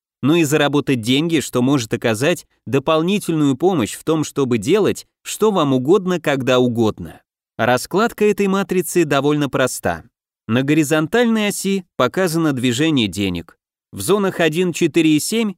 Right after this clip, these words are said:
деньги уходят, вы тратите. В зонах два, пять и восемь деньги не двигаются. Вы не тратите и не зарабатываете, поэтому деньги не уходят и не приходят.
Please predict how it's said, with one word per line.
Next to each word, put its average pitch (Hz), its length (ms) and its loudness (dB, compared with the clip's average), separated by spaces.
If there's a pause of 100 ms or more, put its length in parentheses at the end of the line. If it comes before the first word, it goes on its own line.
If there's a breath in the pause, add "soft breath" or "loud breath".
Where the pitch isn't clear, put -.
деньги 196 380 -2
уходят, 123 580 0
вы 139 120 2
тратите. 104 680 -2 (320)
В 101 100 -12
зонах 160 420 -2
два, 143 280 -2
пять 156 280 0
и 156 60 -2
восемь 156 440 -4 (100)
деньги 160 380 0
не 180 160 0
двигаются. 117 720 -2 (520)
Вы 135 200 0
не 180 140 0
тратите 175 520 -2
и 160 100 0
не 156 120 0
зарабатываете, 139 840 -2
поэтому 147 460 0
деньги 139 360 0
не 117 140 2
уходят 143 520 0
и 175 80 2
не 170 100 0
приходят. 117 680 -2